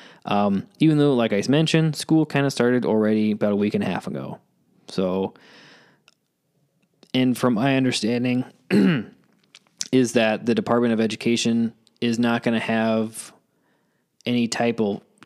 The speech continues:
type of framework until potentially January, which that's gonna be second semester for pretty much every school in the state. So you're gonna go through the whole first semester not knowing what the heck is going on,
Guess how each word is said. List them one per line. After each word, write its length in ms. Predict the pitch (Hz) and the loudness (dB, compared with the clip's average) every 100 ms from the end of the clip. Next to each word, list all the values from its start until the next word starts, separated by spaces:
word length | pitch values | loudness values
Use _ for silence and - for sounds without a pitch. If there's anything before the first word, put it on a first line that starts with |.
| _ | _
type 280 | - 120 113 | -4 -2 -2
of 180 | - 104 | -6 -6
framework 580 | - 156 160 165 165 - | -2 0 2 2 0 0
until 380 | 123 120 123 113 | -4 0 0 0
potentially 500 | - 120 120 117 107 | 0 -2 0 0 0
January, 840 | 98 107 101 95 69 69 57 - _ _ _ _ - | -2 -2 -2 -4 -6 -6 -8 -12 _ _ _ _ -6
which 500 | - - - - - | -4 -4 -8 -10 -10
that's 180 | - 101 | -6 -4
gonna 180 | - 110 | -2 -2
be 160 | 107 104 | 0 -2
second 380 | - 113 147 | -4 -2 -2
semester 500 | 135 185 208 - - | -2 0 0 -2 -6
for 460 | - - - 90 98 - - - _ | -8 -10 -8 -8 -10 -16 -20 -20 _
pretty 160 | 131 | -2
much 160 | 113 107 | -2 -2
every 260 | 113 113 107 | -2 -2 -2
school 260 | - 117 | -2 0
in 60 | 110 | 0
the 60 | 101 | -2
state. 380 | 117 135 156 | 0 -2 -2
So 240 | - 123 123 | -4 0 2
you're 140 | 117 | 0
gonna 120 | 120 123 | 0 0
go 120 | 117 | 0
through 440 | 117 113 110 110 - | 0 0 0 -4 -6
the 140 | 107 | -4
whole 200 | 117 151 | 0 -2
first 360 | 143 - 143 - | -2 0 0 0
semester 400 | 131 123 - 110 | -2 -2 -2 -4
not 200 | 110 92 | -2 -2
knowing 260 | 110 104 101 | -2 -4 -4
what 180 | 110 | -4
the 80 | - | -4
heck 200 | 110 104 | -4 -6
is 80 | 101 | -6
going 260 | 101 95 98 | -6 -6 -6
on, 320 | 98 101 | -4 -6